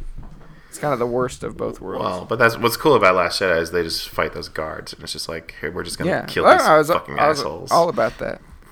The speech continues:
Speaker 2: Th-, throw that one guy in
Speaker 1: Except,
Speaker 2: the thing
Speaker 1: like,
Speaker 2: and his guts
Speaker 1: have you seen,
Speaker 2: shoot
Speaker 1: like,
Speaker 2: out.
Speaker 1: have you, have you, oh, Sean, Sean, excuse
Speaker 2: Yeah.
Speaker 1: me.
Speaker 2: Uh-huh.
Speaker 1: <laughs> Have you seen, like, the breakdown where it's, like, like, the Praetorian Guard's, like, not even, like, holding, he, like,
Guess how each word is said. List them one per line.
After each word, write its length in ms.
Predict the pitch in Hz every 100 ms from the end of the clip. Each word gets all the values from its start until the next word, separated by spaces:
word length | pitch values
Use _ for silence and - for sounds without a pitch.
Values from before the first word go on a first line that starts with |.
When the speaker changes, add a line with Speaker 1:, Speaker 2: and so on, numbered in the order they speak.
| -
Speaker 2:
Th-, 120 | -
throw 200 | - 110
that 140 | 92 87
one 140 | 95
guy 120 | 92 92
in 60 |
Speaker 1:
Except, 220 | 90 -
Speaker 2:
the 80 | 180
thing 20 |
Speaker 1:
like, 80 | 175
Speaker 2:
and 60 | 92
his 120 | 82
guts 220 | - 147 185
Speaker 1:
have 120 | 202
you 80 | 226
seen, 160 | 233 226
Speaker 2:
shoot 40 |
Speaker 1:
like, 140 | 202
Speaker 2:
out. 220 | 170 - -
Speaker 1:
have 160 | 180
you, 120 | 208 -
have 140 | 151 156
you, 60 | - -
oh, 140 | 185 -
Sean, 320 | 151 139 135 139
Sean, 280 | - 123 -
excuse 200 | - 87
Speaker 2:
Yeah. 100 | 85
Speaker 1:
me. 60 | - - - - - -
Speaker 2:
Uh-huh. 220 | 95 104 - - -
Speaker 1:
<laughs> 560 | 226 - - 220 - -
Have 120 | 202
you 60 | 226
seen, 220 | 208 180
like, 160 | 156
the 100 | 139
breakdown 520 | 127 - 120 - 92 123
where 120 | 117
it's, 160 | 95
like, 220 | 117 101 - - - - - - - -
like, 240 | 101 95 -
the 80 |
Praetorian 440 | - 131 131 120 110
Guard's, 280 | 113 113 113
like, 120 | 107
not 200 | 101 110
even, 200 | 117 120
like, 140 | 107
holding, 540 | - 127 131 131 123 107
he, 120 | 131
like, 180 | 127 110